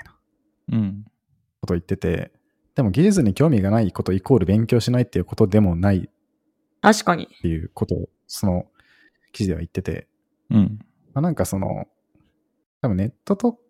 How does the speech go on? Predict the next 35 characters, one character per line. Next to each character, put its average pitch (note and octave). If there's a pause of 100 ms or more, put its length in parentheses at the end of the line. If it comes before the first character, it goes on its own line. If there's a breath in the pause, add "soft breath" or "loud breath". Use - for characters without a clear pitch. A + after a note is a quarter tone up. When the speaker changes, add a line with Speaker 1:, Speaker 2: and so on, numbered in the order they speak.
(240)
Speaker 1:
か C3
自 F#2
分 E3+
の F#3
中 F#3
で G2
抱 A2
く -
エ B2
ン A#2+
ジ B2
ニ B2
ア A#2+
理 A2
想 C3
像 F#2+
み G#2
た G#2+
い F#2+
な F2
も G2+
の F#2+
の、 F#2+
な F#2
ん F#2
か F2+
べ F#2
き F#3
論 C#3+
だ F2
け F#2+
で F#2
話 F#2
す -
と、 G2